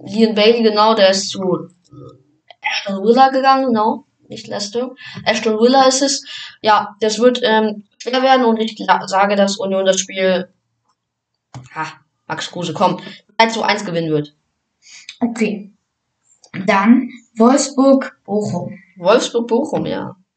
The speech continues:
Speaker 1: Dann sag du erst mal, komm.
Speaker 2: Was? Ich? Du kannst doch jetzt mal anfangen.
Speaker 1: Na gut, dann fang ich an. Ähm, ja, die Wolfsburger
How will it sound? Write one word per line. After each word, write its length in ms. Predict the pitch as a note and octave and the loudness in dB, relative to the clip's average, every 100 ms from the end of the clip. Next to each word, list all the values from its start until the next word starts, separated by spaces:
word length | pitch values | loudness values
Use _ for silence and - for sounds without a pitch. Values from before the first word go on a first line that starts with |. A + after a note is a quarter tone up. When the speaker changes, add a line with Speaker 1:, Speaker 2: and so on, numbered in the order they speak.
| _ _ _ _ _ | _ _ _ _ _
Speaker 1:
Dann 140 | F3 | -8
sag 180 | F3 G3+ | -6 -4
du 80 | C4+ | -2
erst 200 | A3+ A3 | -2 -2
mal, 80 | D#3 | -4
komm. 220 | A3+ - _ _ _ _ _ _ _ | -6 -10 _ _ _ _ _ _ _
Speaker 2:
Was? 300 | A3 D4+ - | -4 -4 -2
Ich? 180 | C#4+ C#4+ | -4 -4
Du 80 | - | -2
kannst 260 | - C#4+ G#3 | 0 0 0
doch 120 | G3 G3 | -2 -2
jetzt 240 | F#3 F#3 - | -2 -2 -4
mal 100 | G3 | -4
anfangen. 420 | G3 - A3+ - B3 | -4 -6 -12 -12 -4
Speaker 1:
Na 200 | G#3+ G3+ | -2 0
gut, 140 | F#3 | 2
dann 100 | G3+ | 2
fang 120 | G#3 | 0
ich 140 | E3 B3+ | -2 0
an. 180 | D4+ - - - - | -2 -6 -18 -12 0
Ähm, 400 | A#3 B3 B3 B3 - _ - | 2 4 4 0 -10 _ -4
ja, 420 | G#3 F3 - - _ _ _ | 2 2 2 -8 _ _ _
die 240 | G#3+ G3+ F3 | -14 -12 0
Wolfsburger 800 | F#3 A#3+ - - C#4 C#4 C#4+ | 2 2 -2 0 4 6 4